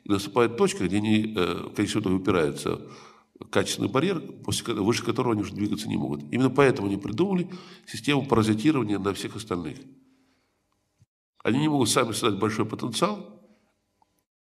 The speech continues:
потому что для этого нужно иметь развитие. Что они делают? Пирамиды. Создают пирамиды, когда собирают потенциал с остальных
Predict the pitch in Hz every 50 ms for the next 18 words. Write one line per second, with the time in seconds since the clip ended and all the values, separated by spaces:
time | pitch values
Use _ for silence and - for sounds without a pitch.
0 | _ _ _ _ _ _ _ _ _ _ - - 107 107 107 104 110 120 123 123
1 | 120 110 104 107 101 107 104 104 104 107 107 101 95 82 71 - - - - -
2 | - - - - - - - 190 208 208 175 180 165 - - - 175 160 156 135
3 | 127 117 104 107 107 95 - - - - - - - - 127 120 110 101 139 147
4 | 175 185 185 147 120 104 - 110 107 107 104 110 113 110 120 120 113 98 - 107
5 | 104 104 - 104 92 - - 107 110 - 131 151 185 220 214